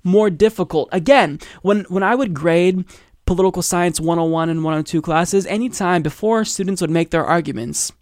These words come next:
if they didn't define their terms, that would be my number one feedback. I'd say, "Define your terms. What do you mean by democracy? What do you mean by communism or socialism? What do you mean by this?" Because again,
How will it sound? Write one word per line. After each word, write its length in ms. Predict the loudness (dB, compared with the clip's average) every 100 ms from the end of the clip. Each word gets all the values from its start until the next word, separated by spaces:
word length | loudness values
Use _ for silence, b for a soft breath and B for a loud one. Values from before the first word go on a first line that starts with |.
| B B B
if 140 | B 4
they 160 | 4
didn't 320 | 6 4 4 -2
define 400 | -2 0 0 2
their 160 | 0
terms, 400 | -2 -4 -2 -2
that 80 | 0
would 100 | 0
be 100 | 0
my 140 | 0 0
number 460 | 2 2 2 2
one 560 | 2 2 2 0 -2 -6 _ _ -8
feedback. 440 | -2 0 0 -4
I'd 140 | -4 -4
say, 140 | -2
"Define 340 | 0 0 0
your 80 | 0
terms. 320 | -2 -2 -2
What 200 | 0 0
do 60 | 2
you 80 | 0
mean 200 | 0 0
by 120 | 0
democracy? 600 | 0 0 0 -4 -6 -8 B B
What 180 | 4 4
do 60 | 6
you 120 | 2
mean 440 | 0 0 0 -2 -6 B
by 140 | 0 2
communism 640 | 2 2 2 -2 -6 -6
or 60 | -4
socialism? 640 | -2 -2 -2 -6 -6 -4
What 160 | -4 -4
do 80 | -4
you 140 | -2
mean 280 | 0 2 2
by 200 | 0 -4
this?" 320 | -6 -8 -8 -12 B B
Because 260 | 4 4
again, 560 | 4 2 4 2 0